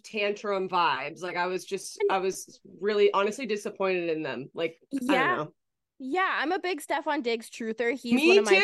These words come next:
Speaker 2: favorite
Speaker 1: too.
Speaker 2: players in the league. We talk about him all the time. I adore him. Um, I did love, I, I loved that he went and showed some love to some of the Jags after the game. As far as, like,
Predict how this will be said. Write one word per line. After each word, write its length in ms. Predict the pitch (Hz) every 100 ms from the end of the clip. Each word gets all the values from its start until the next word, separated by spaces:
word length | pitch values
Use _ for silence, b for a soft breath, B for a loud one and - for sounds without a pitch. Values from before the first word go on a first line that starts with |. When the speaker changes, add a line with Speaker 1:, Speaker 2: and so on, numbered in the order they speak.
| 453
Speaker 2:
favorite 300 | 453 370 370
Speaker 1:
too. 80 | 151
Speaker 2:
players 380 | 262 262 269 277
in 120 | 277
the 80 | 269
league. 260 | 269 240
We 140 | 214 233
talk 220 | 285 240
about 200 | 254 247
him 120 | 254
all 180 | 196 220
the 100 | 240
time. 280 | 247 226 190 117
I 160 | 202
adore 420 | 233 220 220 220
him. 320 | 233 185 170 185 B B B -
Um, 260 | 233 233 -
I 100 | 240
did 240 | 254 240
love, 240 | 254 247 -
I, 240 | 226 247 -
I 140 | 220 240
loved 240 | 247 247
that 80 | 262
he 160 | 262
went 280 | 254 233 196
and 100 | 233
showed 220 | - 233
some 160 | 226 233
love 200 | 214 208
to 100 | 226
some 160 | 220 220
of 60 |
the 80 | 196
Jags 380 | 190 226 226 220
after 280 | 214 214 233
the 80 | 202
game. 420 | 214 208 202 208 b b b -
As 220 | 247 262
far 320 | - 294 302
as, 160 | 302 294
like, 260 | 285 269